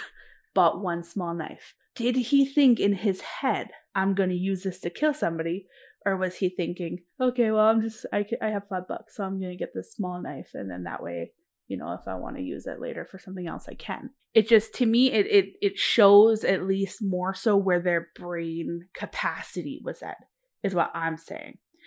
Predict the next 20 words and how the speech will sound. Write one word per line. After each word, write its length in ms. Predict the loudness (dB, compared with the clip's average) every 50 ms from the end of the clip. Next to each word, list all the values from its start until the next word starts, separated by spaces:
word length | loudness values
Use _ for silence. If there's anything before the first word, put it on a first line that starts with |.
| -20 -20 -20 _
So 120 | -4 -4 -4
Brian 640 | 0 4 6 6 8 8 6 4 2 2 0 -2 -6 _ _ _ _ _ -2
acted 380 | 0 0 0 0 -2 -4 -6 -4
his 180 | -6 -8 -6 -6
age 320 | -4 -4 -2 -4 -4 -6 -8 -8
more 180 | -8 -8 -8 -10
so, 440 | -12 -10 -8 -6 -4 -4 -6 -6 -8 _ _ _ _ _ _ _ _ -18 -18 -16
still 340 | -16 -6 0 0 2 2 2
wanted 300 | 0 0 -2 -2 -4 -8
to 60 | -10
kill 220 | -10 -8 -8 -8 -6
her. 180 | -8 -10 -12 -14 -18 -20 _ -8
Tori 440 | 0 2 4 4 4 4 4 2 2
acted 380 | 2 -2 -4 -6 -6 -6 -4 -4
like 140 | -6 -6
a 200 | -8 _ _ -12
kid, 440 | -4 4 6 6 6 6 4 -4 -10 -16 _ _ _
a 120 | -10 -8 -6
sick 480 | -8 -8 -2 2 2 2 2 2 -4
kid. 340 | -14 -12 -10 -8 -10 -10 -10